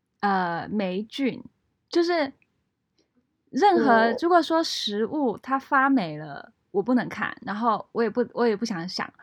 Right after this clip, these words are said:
Speaker 1: 如果，但是我现在还可以讲，那说明我可能没有很严重，你知道吗？就是我不能看到那个霉菌，
Speaker 2: 嗯。
Speaker 1: 我看到是我会尖叫，然后我会哭的那种，我会吓到哭。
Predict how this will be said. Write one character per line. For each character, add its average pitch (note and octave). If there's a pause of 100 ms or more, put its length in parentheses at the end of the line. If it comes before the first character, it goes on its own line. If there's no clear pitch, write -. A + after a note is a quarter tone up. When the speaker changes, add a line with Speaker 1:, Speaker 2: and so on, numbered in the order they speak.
(200)
Speaker 1:
如 C4+
果， D#4+
但 G#4+
是 G#4+
我 C4
现 C4+
在 -
还 B3
可 A#3+
以 B3
讲， - (220)
那 E4
说 D#4
明 A#3+
我 G3+
可 G3+
能 D#3+
没 E3+
有 F3
很 F3+
严 -
重， - (520)
你 -
知 G#3
道 G3+
吗？ G3+
就 C4+
是 D#4+ (220)
我 G#3
不 D4+
能 C#4+
看 C4+
到 B3+
那 B3
个 A3+
霉 F3
菌， A3
Speaker 2:
嗯。 C4
Speaker 1:
我 -
看 F4
到 E4
是 D4
我 C4+
会 G#3+
尖 F3+
叫， F#3
然 E3
后 G#3
我 D#3
会 G3
哭 D#3
的 D3
那 C#3
种， -
我 F#3
会 G#3
吓 G3+
到 -
哭。 -